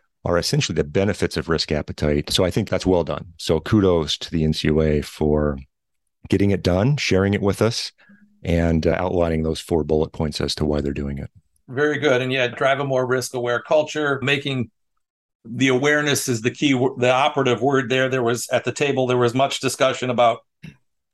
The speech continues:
Speaker 2: the stakeholders having access to this document. Uh, what Rodney Hood talked about how this could have been done by notation vote, and it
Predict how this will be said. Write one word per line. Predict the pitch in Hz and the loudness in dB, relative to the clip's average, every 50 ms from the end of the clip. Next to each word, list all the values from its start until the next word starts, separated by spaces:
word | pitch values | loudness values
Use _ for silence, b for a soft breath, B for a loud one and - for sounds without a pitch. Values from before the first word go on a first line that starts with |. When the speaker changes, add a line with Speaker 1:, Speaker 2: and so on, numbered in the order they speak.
| _ _ | _ _
Speaker 2:
the | - 123 | -8 -6
stakeholders | 120 - - 147 139 135 - - 143 131 123 127 127 120 | -6 -6 -4 -2 -2 -2 0 0 0 2 2 2 0 0
having | 123 131 120 120 127 | -2 -2 0 0 0
access | 131 123 113 - - - 147 135 127 120 - - b b b b b b b b b b - | 0 0 0 -2 -2 0 2 2 2 0 -4 -10 b b b b b b b b b b -6
to | 123 | -2
this | 113 131 127 - | 0 0 0 0
document. | - 135 127 127 127 - - 127 127 131 127 123 120 - | 0 0 0 0 -2 -2 -4 -2 -2 -2 -2 -2 -4 -2
Uh, | 139 | -2
what | 131 127 131 143 143 - | 0 4 2 2 2 2
Rodney | 135 143 147 147 135 | 2 2 2 2 2
Hood | 127 147 147 147 143 - | 2 4 4 2 2 2
talked | - 135 135 131 - | 0 0 0 0 -2
about | 127 135 131 131 127 120 | -2 0 0 0 0 -2
how | - 135 139 131 131 127 127 | 0 0 2 0 0 -4 -8
this | 120 131 135 - - | -6 -4 -4 -4 -4
could | - - 151 | -2 0 0
have | 139 123 | 0 2
been | - 135 131 127 | 0 0 0 2
done | 120 127 127 127 123 | 2 2 2 2 2
by | - 120 123 123 | 0 0 0 0
notation | 120 120 123 117 - 131 131 131 123 - 135 123 120 | 0 -2 -4 -4 -4 -4 -4 -4 -4 -4 -6 -6 -2
vote, | 110 120 120 123 123 123 - _ - | 0 2 2 2 0 -2 -6 _ -6
and | 117 120 117 117 120 120 113 113 113 110 - - | -4 -2 0 0 0 2 2 0 -2 -4 -6 -8
it | 120 131 - | -8 -8 -8